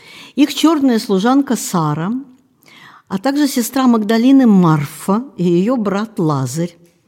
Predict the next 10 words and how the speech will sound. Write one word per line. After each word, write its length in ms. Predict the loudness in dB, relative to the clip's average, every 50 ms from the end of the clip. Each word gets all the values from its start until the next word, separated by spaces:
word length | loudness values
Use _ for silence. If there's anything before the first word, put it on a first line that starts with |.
| _ _ _ _ _ -6
тот 220 | -6 -6 -6 -4
самый, 280 | -6 -2 -2 -2 -2 -2
что, 140 | -4 -8
согласно 540 | -8 -4 -4 -2 -2 -2 -2 -2 -2 -2 -2
Нового 360 | 0 0 0 0 -2 -4 -4
Завета, 580 | -6 -4 -4 -6 -4 -4 -4 -4 -4 -8 -12 -12 -12 -20 -20 -18 -10 -2
был 220 | 0 0 0 0
воскрешён 720 | -2 -4 -6 -6 -6 -6 -6 -6 -8 -6 -4 -2 -2 -2 -2 -4
Иисусом 500 | -8 -8 -6 -6 -6 -4 -2 -2 -4 -2
Христом. 720 | -2 -4 -6 -6 -8 -10 -10 -8 -6 -6 -6 -6 -8